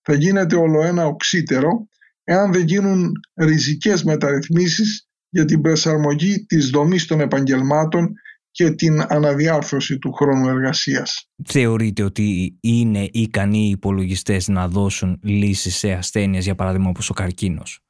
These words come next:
Speaker 1: Κοιτάξτε, δεν νομίζω ότι μπορούν οι υπολογιστές να λύσουν τέτοια προβλήματα, όπως, ο-, ναι, να κάνουν δηλαδή έρευνα. Μπορούν να μας βοηθήσουν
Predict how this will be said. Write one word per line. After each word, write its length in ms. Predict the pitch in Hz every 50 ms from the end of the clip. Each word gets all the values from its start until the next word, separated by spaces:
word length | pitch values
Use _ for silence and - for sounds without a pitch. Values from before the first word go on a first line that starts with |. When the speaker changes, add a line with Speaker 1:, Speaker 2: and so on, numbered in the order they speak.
| _ _
Speaker 1:
Κοιτάξτε, 540 | _ - - - - - - - - - - 156
δεν 220 | 123 135 139 139
νομίζω 600 | 135 127 131 135 139 131 117 107 135 131 131 135
ότι 440 | 127 127 120 117 - - 143 139 131 131 127 123 123 123 123 123 131 135 - - - - - _
μπορούν 460 | 165 139 135 131 139 143 139 139 135
οι 480 | 139 151 165 196 165 147 139 135 135
υπολογιστές 920 | 131 123 113 - 147 139 139 139 131 156 156 147 - - 165 156 147 139 -
να 160 | 143 135 135
λύσουν 380 | 143 139 131 131 - 175 165 165
τέτοια 340 | 147 139 - - - 120
προβλήματα, 1000 | - - 143 135 123 123 139 143 147 147 139 135 127 - - 135 139 131 - - _ _
όπως, 560 | - - - 160 - 160 - - - - -
ο-, 400 | 214 196 - 151 156 - - -
ναι, 260 | - 160 147 139 135
να 180 | 131 131 131 -
κάνουν 340 | - - 147 147 147 147 135
δηλαδή 380 | 127 131 131 131 127 135 139
έρευνα. 580 | 135 139 147 147 143 139 131 131 131 127 - 135
Μπορούν 320 | - - - 147 160 180
να 100 | 190 185
μας 200 | 170 165 160 160
βοηθήσουν 800 | - 170 165 165 160 - 226 202 - - 147 135 131 131 113 -